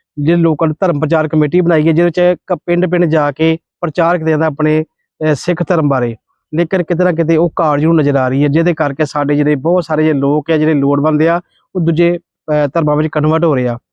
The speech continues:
ਦੂਸਰੀ ਗੱਲ ਕੀਤੀ ਸੁਖਬੀਰ ਬਾਦਲ ਦੀ ਜਿਹੜੀ ਸਜ਼ਾ ਸੁਣਾਈ ਗਈ ਆ, ਜਿਹੜੀ ਤਨਖਾਹ ਲਈ ਗਈ ਆ, ਉਹਦੇ ਬਾਰੇ ਆਪ ਸਭ ਨੂੰ ਭਲੀ ਭਾਂਤੀ ਪਤਾ ਪਏ, ਸਿੱਖ ਸੰਗਤ ਫੈਸਲਾ ਖੁਦ ਕਰ ਸਕਦੀ ਆ। ਲੇਕਿਨ ਕਿਤੇ ਨਾ ਕਿਤੇ ਇਹ ਪੂਰੀ ਸਿੱਖ ਸੰਗਤ ਰਹਿੰਦੀ ਦੁਨੀਆ ਤੱਕ ਇਹ ਯਾਦ ਜ਼ਰੂਰ ਕਰੇਗੀ ਵੀ ਜਿਹੜਾ ਫੈਸਲਾ ਹੋਇਆ ਵਾ,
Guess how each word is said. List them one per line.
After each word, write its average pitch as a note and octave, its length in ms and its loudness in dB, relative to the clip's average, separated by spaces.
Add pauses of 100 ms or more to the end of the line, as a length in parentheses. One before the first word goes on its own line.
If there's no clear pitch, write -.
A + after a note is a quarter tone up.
(320)
ਦੂਸਰੀ F#3+ 220 2
ਗੱਲ G3 200 2
ਕੀਤੀ F3+ 220 0
ਸੁਖਬੀਰ D#3+ 400 2
ਬਾਦਲ D#3+ 200 0
ਦੀ D#3+ 80 0
ਜਿਹੜੀ E3 140 2
ਸਜ਼ਾ D3+ 300 0
ਸੁਣਾਈ C#3+ 260 0
ਗਈ D3+ 220 2
ਆ, D#3 120 2
ਜਿਹੜੀ D3 140 0
ਤਨਖਾਹ C#3 400 -4
ਲਈ D3+ 180 2
ਗਈ D#3 160 2
ਆ, D#3+ 160 0 (360)
ਉਹਦੇ F#3 160 2
ਬਾਰੇ D#3+ 340 0 (360)
ਆਪ F3 160 0
ਸਭ E3 240 -2
ਨੂੰ F3+ 120 0
ਭਲੀ D#3 200 2
ਭਾਂਤੀ D#3 240 0
ਪਤਾ D3 300 -2
ਪਏ, D#3 180 0
ਸਿੱਖ F3 280 -6
ਸੰਗਤ D#3 520 0 (120)
ਫੈਸਲਾ D#3 280 -2
ਖੁਦ E3 220 -2
ਕਰ D3+ 160 0
ਸਕਦੀ C#3+ 360 0
ਆ। D3+ 100 2
ਲੇਕਿਨ G3 440 0 (500)
ਕਿਤੇ G3+ 200 2
ਨਾ G#3+ 80 2
ਕਿਤੇ F3+ 360 2 (300)
ਇਹ F#3+ 80 0
ਪੂਰੀ F#3+ 300 2
ਸਿੱਖ G3+ 360 -4
ਸੰਗਤ D#3 520 0 (300)
ਰਹਿੰਦੀ G#3+ 280 2
ਦੁਨੀਆ F#3+ 260 0
ਤੱਕ F3 200 0 (200)
ਇਹ F3+ 160 2
ਯਾਦ D#3+ 200 2
ਜ਼ਰੂਰ E3+ 200 0
ਕਰੇਗੀ E3+ 340 2
ਵੀ D#3+ 120 0
ਜਿਹੜਾ D#3+ 220 2
ਫੈਸਲਾ F#3 160 2
ਹੋਇਆ D#3+ 260 2
ਵਾ, D3 160 0